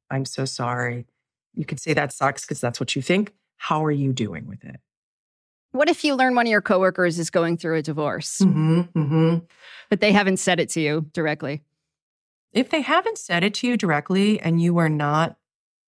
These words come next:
Speaker 1: friends with them, I wouldn't bring it up. Um,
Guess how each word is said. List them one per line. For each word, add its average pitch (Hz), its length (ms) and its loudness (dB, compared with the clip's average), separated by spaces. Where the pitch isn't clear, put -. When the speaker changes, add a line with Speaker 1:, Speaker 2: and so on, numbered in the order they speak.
Speaker 1:
friends 143 380 -2
with 226 160 0
them, 294 340 2
I 170 140 2
wouldn't 180 400 2
bring 160 200 2
it 156 80 0
up. 175 280 -2
Um, 156 1040 2